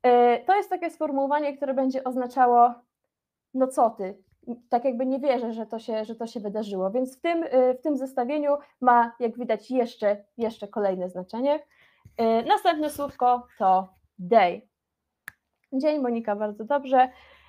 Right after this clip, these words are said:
Ym, tak. The day is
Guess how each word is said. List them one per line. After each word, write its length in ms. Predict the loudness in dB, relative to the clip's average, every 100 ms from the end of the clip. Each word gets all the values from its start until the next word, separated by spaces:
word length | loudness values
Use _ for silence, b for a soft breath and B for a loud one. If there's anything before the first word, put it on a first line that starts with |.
| b b b _ _ _ _
Ym, 680 | 0 2 2 0 0 -4 -8 -12 _ _
tak. 220 | -4 -4 _ _ _ -2
The 100 | 2
day 460 | 4 4 4 0 -8 _ -2 -2
is 140 | -4